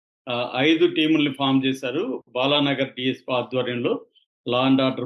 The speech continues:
పోలీసులు, తర్వాత ఎస్ఓటీ, స్పెషల్ ఆపరేటింగ్ టీమ్ పోలీసులు ఐదు బృందాలుగా ఏర్పడి పరిశోధిస్తున్నారు. అంటే,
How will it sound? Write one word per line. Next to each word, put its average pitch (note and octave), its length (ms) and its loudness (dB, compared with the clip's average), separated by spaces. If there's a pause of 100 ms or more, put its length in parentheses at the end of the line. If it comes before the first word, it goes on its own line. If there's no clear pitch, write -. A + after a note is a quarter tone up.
పోలీసులు, B2+ 520 -4
తర్వాత B2 320 -2
ఎస్ఓటీ, C3 600 -2
స్పెషల్ D3+ 400 -4
ఆపరేటింగ్ B2 500 -4
టీమ్ A#2+ 320 -8
పోలీసులు A#2+ 360 -6
ఐదు C3 280 0
బృందాలుగా B2+ 600 -2
ఏర్పడి C#3 640 -4 (280)
పరిశోధిస్తున్నారు. A2 760 -4 (500)
అంటే, D#3+ 500 0